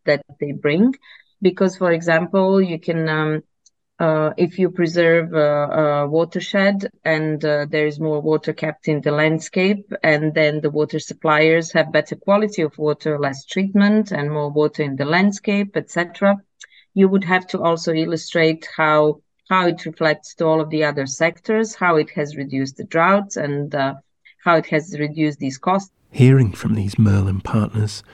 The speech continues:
Speaker 2: has highlighted both the scale of the challenges in bringing economic sectors together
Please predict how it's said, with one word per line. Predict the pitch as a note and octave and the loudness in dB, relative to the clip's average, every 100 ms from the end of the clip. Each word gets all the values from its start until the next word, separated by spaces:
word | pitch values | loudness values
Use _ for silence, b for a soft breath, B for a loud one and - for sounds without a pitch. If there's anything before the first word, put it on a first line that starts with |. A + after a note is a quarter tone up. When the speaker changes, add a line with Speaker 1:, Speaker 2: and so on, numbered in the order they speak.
| B B - | B B -12
Speaker 2:
has | - | -8
highlighted | - A#2+ A#2+ G#2 G2+ - - | 0 4 4 2 0 -2 -2
both | - - | -4 -6
the | - | -8
scale | - - A2 A#2+ A#2+ A#2+ | -8 -2 2 2 2 -2
of | A2 - | -4 -6
the | |
challenges | - - A#2 B2+ A#2 G#2+ A2+ - b b - | -6 0 2 2 2 -2 -6 -14 b b -4
in | G2 | -2
bringing | A2 A2 A#2 G#2 | 2 4 4 2
economic | F2+ - G#2+ G#2+ - | -2 -2 -2 -2 -4
sectors | - - - A2 | -8 -8 -8 -8
together | - A2 G#2 G2+ G#2+ | -4 -2 -2 -2 -4